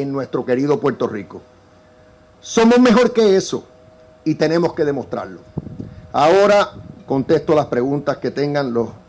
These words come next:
miembros de la prensa. Me acompañan,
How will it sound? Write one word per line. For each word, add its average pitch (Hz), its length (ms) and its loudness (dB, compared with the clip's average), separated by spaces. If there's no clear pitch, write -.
miembros 143 360 -2
de 139 80 2
la 131 160 -2
prensa. 196 580 2
Me 143 120 -6
acompañan, 139 840 -2